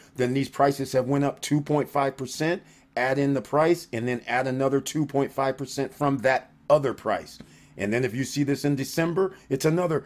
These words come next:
two point five percent on top of that price. This place is almost sold out. When are they gonna open up the next tower or the next building or whatever they're gonna do? I'm anxiously awaiting. But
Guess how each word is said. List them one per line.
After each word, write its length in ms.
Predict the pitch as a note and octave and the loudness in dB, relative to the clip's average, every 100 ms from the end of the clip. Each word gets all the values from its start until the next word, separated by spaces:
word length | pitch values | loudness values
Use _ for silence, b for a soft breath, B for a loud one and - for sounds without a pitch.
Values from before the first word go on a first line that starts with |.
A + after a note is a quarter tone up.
| B - | B 0
two 240 | C#3+ D#3 | 2 2
point 320 | D#3 D3 C#3 | 2 0 0
five 280 | - C#3 C3 | 0 0 0
percent 420 | C3 C3 D3+ C#3+ - | -6 -4 -2 -2 -4
on 200 | C#3 C3+ | -6 -4
top 240 | B2+ D3 | -4 0
of 80 | D3 | 2
that 200 | D#3+ - | 2 0
price. 380 | B2+ A2+ E2+ - b b b - | 0 -2 -2 -12 b b b -2
This 140 | C#3 | -2
place 280 | - C#3 B2+ | 0 -2 -2
is 100 | A2+ | -2
almost 340 | B2+ A#2+ A#2 | -2 -2 -6
sold 260 | - A#2 G#2+ | -4 -4 0
out. 220 | A#2 F#2+ | 2 2
When 140 | A#2 C3 | -2 -2
are 40 | |
they 120 | B2 | -2
gonna 180 | A#2+ A2+ | -4 -4
open 240 | A#2 A2+ | -4 -4
up 140 | A#2+ A#2 | -6 -6
the 60 | |
next 280 | A#2 A#2 - | -6 -6 -8
tower 480 | - A2+ B2 B2+ A2+ | -4 0 0 0 -2
or 100 | G2 | -4
the 120 | G2 | -6
next 220 | A#2 A#2+ | -6 -6
building 380 | D2+ A2+ C3 C3+ | -6 -4 -2 -2
or 80 | A2 | -4
whatever 300 | G#2 C3 B2+ | -2 -2 -2
they're 100 | B2+ | -4
gonna 200 | B2+ B2 | -4 -4
do? 280 | A#2+ C#3+ C#3+ B B | -2 -2 -2 B B
I'm 200 | A#2+ A#2 | -2 0
anxiously 460 | A#2 G#2+ G#2+ B2 A2+ | 0 -4 -6 -2 0
awaiting. 480 | G#2+ A#2 A2+ F#2+ F2+ B - | 0 0 -2 -6 -12 B 2
But 280 | C3 G#2+ | 2 2